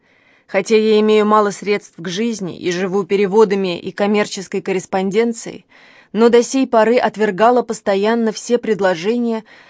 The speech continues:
которые могли бы поставить меня хоть косвенно против интересов России.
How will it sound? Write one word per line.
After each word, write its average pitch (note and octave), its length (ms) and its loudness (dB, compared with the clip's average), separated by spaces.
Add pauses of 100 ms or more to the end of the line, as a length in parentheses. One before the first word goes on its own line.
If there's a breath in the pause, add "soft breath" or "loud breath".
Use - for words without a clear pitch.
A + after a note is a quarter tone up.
которые C#4+ 380 0
могли B3 300 4
бы A3 100 -2
поставить B3 560 0
меня A3 240 0
хоть G#3+ 240 -10
косвенно A#3 760 -4 (260 soft breath)
против B3 520 0
интересов G3+ 640 -6
России. F#3 600 -8